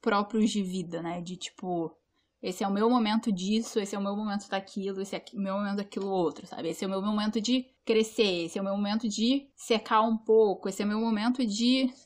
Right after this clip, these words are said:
abrir mão disso. Eu acho que a natureza como um todo, né? A gente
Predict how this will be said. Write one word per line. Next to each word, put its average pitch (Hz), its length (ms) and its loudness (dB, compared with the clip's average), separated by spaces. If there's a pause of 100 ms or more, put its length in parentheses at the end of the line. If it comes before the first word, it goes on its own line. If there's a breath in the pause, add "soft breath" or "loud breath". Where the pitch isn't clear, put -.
abrir 196 360 2
mão 220 320 6
disso. 196 600 0 (540)
Eu 190 160 4
acho 190 320 2
que 240 340 4 (120)
a 208 100 4
natureza 226 400 4
como 247 180 2
um 247 120 4
todo, 214 400 0
né? 202 180 2
A 190 60 0
gente 190 260 -6